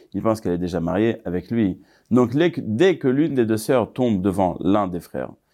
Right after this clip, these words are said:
ça y est, elle est déjà mariée. Et donc quand la seconde sœur tombe,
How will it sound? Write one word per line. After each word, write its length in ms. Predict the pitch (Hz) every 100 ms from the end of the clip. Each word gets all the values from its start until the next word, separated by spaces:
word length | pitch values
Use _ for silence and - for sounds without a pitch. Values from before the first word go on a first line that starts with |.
| _ _
ça 160 | -
y 100 | 135
est, 20 | 143
elle 100 | 101
est 80 |
déjà 260 | 95 101 107
mariée. 380 | 117 139 123 -
Et 60 | 101
donc 200 | 110 110
quand 80 | 147
la 100 | 117
seconde 380 | - 131 123
sœur 180 | 117 110
tombe, 240 | - 95